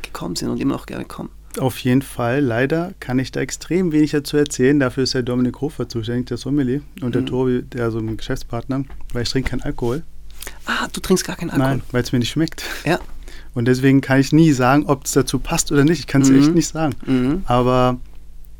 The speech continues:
Speaker 2: es kommen sehr viele Gastronomen auf jeden Fall deswegen, aber
Speaker 1: Ja.
Speaker 2: ich kann dir echt nichts <laughs> sagen dazu. Ich weiß es wirklich nicht.
Speaker 1: Ja. Hast du nie, äh, Alkohol getrunken, oder
Speaker 2: Oh,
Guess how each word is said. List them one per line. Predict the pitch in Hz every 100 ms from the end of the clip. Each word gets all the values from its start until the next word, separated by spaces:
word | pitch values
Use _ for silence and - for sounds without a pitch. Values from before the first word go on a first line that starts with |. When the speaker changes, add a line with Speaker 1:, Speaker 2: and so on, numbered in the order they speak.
| -
Speaker 2:
es | 117
kommen | 151 151
sehr | 143
viele | 139 131
Gastronomen | 131 - 127 147
auf | 135
jeden | 131 127
Fall | - 127
deswegen, | 135 135 - 139 165 196 -
aber | 123
Speaker 1:
Ja. | 127
Speaker 2:
ich |
kann | - 120
dir | 151
echt | 139
nichts | 139 135 - - -
<laughs> |
sagen | 131 117 190
dazu. | 175 - 127
Ich | 117 -
weiß | 135 185
es | 120
wirklich | 117 - 131
nicht. | 104
Speaker 1:
Ja. | 139 127 - - - -
Hast | - -
du |
nie, | 151 147 180 262
äh, | - 151 151 -
Alkohol | 135 - 175
getrunken, | - - 160 165 214
oder | -
Speaker 2:
Oh, | 123